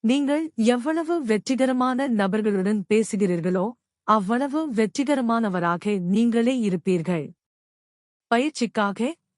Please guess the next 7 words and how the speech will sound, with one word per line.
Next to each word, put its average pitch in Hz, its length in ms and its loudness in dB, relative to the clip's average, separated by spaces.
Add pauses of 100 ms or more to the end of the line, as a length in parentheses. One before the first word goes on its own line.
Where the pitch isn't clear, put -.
நல்லுறவுக்காக, 240 1000 -2 (340)
நல்லெண்ணத்திற்காக, 240 1160 -2 (340)
குறைந்த 339 460 0
அல்லது 247 480 -2
சமமான 330 680 -2
நிலையில் 240 540 -2
உள்ளவர்களிடம் 233 760 0